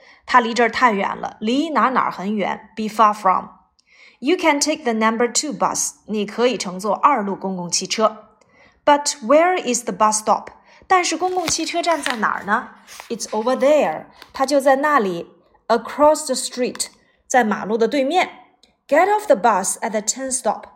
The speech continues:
在第十站下车。And go straight along the Nanjing Road. 然后沿着南京路直走。Then turn right. 然后再向右转。You can see the market on your left.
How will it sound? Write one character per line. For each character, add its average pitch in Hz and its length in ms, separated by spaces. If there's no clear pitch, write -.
在 - 520
第 302 160
十 - 280
站 277 320
下 - 300
车。 285 420
And 220 260
go 269 220
straight 254 420
along 247 440
the 247 100
Nanjing 254 540
Road. 202 300
然 214 140
后 233 140
沿 185 240
着 202 200
南 175 320
京 349 280
路 311 180
直 208 240
走。 123 380
Then 311 420
turn 254 360
right. 240 420
然 226 160
后 311 120
再 294 160
向 330 260
右 359 200
转。 - 300
You 240 180
can 247 180
see 262 220
the 240 80
market 269 600
on 226 240
your 202 180
left. - 420